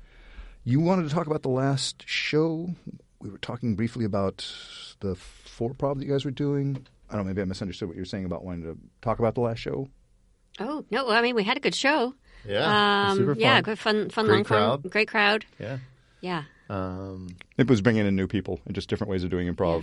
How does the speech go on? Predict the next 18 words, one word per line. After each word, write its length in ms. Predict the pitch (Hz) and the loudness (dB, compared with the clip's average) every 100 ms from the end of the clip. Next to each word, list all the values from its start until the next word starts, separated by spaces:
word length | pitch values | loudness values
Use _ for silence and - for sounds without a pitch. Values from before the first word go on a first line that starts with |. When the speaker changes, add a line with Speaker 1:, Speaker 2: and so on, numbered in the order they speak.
| - | -4
Speaker 2:
Yeah. 60 | |
Speaker 1:
and 160 | 90 85 | -6 -2
so 200 | 101 87 | 0 2
it 60 | 85 | 2
Speaker 3:
Yeah. 40 | |
Speaker 1:
was 140 | 92 98 | 0 0
nice 200 | 87 - | -2 0
having 200 | 85 85 | 0 6
Speaker 2:
Oh, 40 | |
Speaker 1:
Monique. 340 | 349 349 - 254 | 8 10 8 6
Speaker 2:
I 80 | 294 | 2
know 80 | 311 | 2
what 80 | |
I 60 | 202 | 0
was 120 | 180 | 0
gonna 140 | 175 170 | -4 -4
say. 240 | - 180 | -2 0
Um, 340 | 196 202 180 | 4 4 4